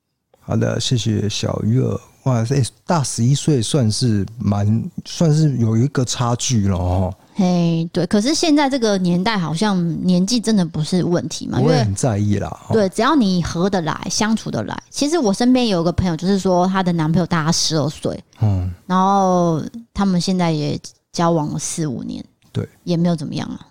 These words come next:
Speaker 1: 就是其实观念上是可，因为现在资讯很流通，所以
Speaker 2: 对。
Speaker 1: 我觉得是不会说是，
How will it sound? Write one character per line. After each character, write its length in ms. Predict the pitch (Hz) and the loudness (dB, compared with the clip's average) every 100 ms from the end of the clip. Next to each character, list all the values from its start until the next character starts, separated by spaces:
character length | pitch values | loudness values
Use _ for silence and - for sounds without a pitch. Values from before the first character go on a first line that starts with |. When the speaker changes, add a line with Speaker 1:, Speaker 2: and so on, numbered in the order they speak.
| - | -2
Speaker 1:
就 140 | 185 | 2
是 160 | 147 165 | 2 2
其 160 | 147 | 0
实 120 | 123 117 | 0 -2
观 240 | - 123 | 0 2
念 160 | 123 107 | 2 2
上 200 | 110 104 - - | 2 0 0 -6
是 160 | - | -4
可， 120 | 165 - | -2 2
因 140 | 185 | 4
为 80 | 196 | 4
现 160 | 180 196 | 4 2
在 80 | 185 | 2
资 260 | - 165 | 0 0
讯 200 | 151 165 | 2 2
很 220 | 104 92 | 2 0
流 240 | 92 95 95 | 0 -2 -4
通， 320 | - 104 104 | -2 0 2
所 160 | 139 156 | 2 0
以 60 | - | -2
Speaker 2:
对。 100 | - 165 | -4 -6
Speaker 1:
我 100 | - | -4
觉 120 | 101 143 | 0 0
得 80 | |
是 420 | 127 - 151 123 110 - | 0 2 2 2 0 -2
不 100 | 127 | 0
会 120 | 143 | 2
说 280 | 139 139 143 | 2 0 0
是， 300 | - 151 | 0 0